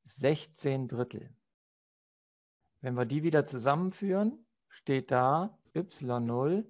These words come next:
ist gleich die zweiunddreißig Fünftel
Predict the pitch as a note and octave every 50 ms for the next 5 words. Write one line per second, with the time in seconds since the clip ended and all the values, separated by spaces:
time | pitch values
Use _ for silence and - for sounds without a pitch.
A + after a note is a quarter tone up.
0 | _ _ _ _ - E3+ - - - A#2+ A2+ A2+ A#2 A#2+ B2 A#2+ B2 - - -
1 | _ - A#2+ A2+ G#2 G2+ - - _ - - - - A#2+ B2 D3 D#3 D3 C3+ B2+
2 | A#2+ B2 B2 B2 A#2+ - - B2+ A#2 A2 G#2+ - - - _ _ _ - - B2
3 | A#2+ A#2+ - - - F#3 G3 A3